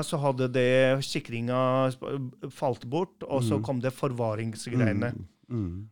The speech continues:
Speaker 1: Så i, i Høyesterett så var det påstand på femten år forvaring på meg.
Speaker 2: Å, fy faen, ja.
Speaker 1: Og, eh, og det fikk de ikke.
Speaker 2: Nei.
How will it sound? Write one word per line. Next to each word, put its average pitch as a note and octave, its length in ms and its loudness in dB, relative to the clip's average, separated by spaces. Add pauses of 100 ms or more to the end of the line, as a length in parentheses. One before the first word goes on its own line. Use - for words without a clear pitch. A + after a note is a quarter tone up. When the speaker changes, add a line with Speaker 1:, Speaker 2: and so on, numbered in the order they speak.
Speaker 1:
Så E3+ 240 4 (240)
i, E3+ 180 4
i E3+ 40 4
Høyesterett D3+ 400 0
så F3+ 120 -2
var C#3 220 4
det D3 240 2
påstand B2 380 -2
på D3+ 120 -6
femten C3+ 480 -6
år B2+ 120 0
forvaring A#2+ 480 -2
på C#3+ 100 -6
meg. G#3 300 -2 (200)
Speaker 2:
Å, F2+ 80 -4
fy - 160 -4
faen, - 380 -8
ja. G2+ 120 -6
Speaker 1:
Og, E3 400 4
eh, D3+ 920 2 (680)
og D#3+ 100 -2
det F#3 120 4
fikk E3 180 -2
de G#2 80 -10 (120)
ikke. - 160 -20 (240)
Speaker 2:
Nei. G#2+ 180 2